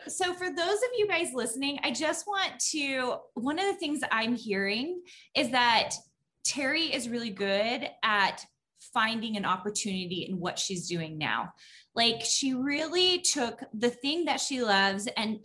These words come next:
kept selling out on Silhouette Machines. And instead of being like, "No, I am only an embroiderer," she, like, took that thing and made it something that, uh, people talk about these conferences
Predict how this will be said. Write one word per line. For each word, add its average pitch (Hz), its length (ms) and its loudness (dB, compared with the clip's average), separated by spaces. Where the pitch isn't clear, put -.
kept - 220 -8
selling 262 360 -2
out 247 140 6
on 220 80 0
Silhouette 220 380 -2
Machines. 233 320 -2
And 240 100 2
instead 262 360 2
of 240 160 -2
being 233 160 0
like, 208 240 0
"No, 214 460 2
I 220 120 0
am 190 240 -2
only 240 400 0
an 214 80 -2
embroiderer," 208 800 0
she, - 280 -4
like, 233 300 0
took - 360 -2
that - 280 0
thing 190 500 -2
and 202 300 4
made 285 400 4
it 311 200 2
something 233 500 -2
that, 208 460 4
uh, 160 60 -12
people 381 360 0
talk 262 360 0
about 165 460 -4
these 214 180 -2
conferences 202 880 -4